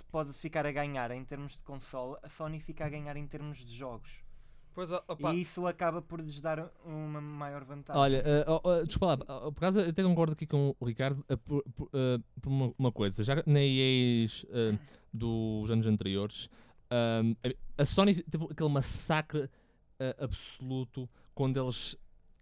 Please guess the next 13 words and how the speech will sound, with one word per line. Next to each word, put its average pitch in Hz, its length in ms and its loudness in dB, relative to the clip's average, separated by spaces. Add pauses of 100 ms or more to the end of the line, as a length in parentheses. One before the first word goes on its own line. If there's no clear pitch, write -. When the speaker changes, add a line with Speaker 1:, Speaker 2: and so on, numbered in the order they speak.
(120)
Speaker 3:
na 277 160 0
conferência 208 380 2
apenas 180 220 2
anunciaram 156 500 2
que 151 140 -2
iriam 143 180 0
fazer 135 240 2
Final 139 300 -4
Fantasy 131 340 -6
seven. 90 420 -10 (640)
Ali. 120 400 -2 (800)
Destruição 185 380 0
total. 95 380 -6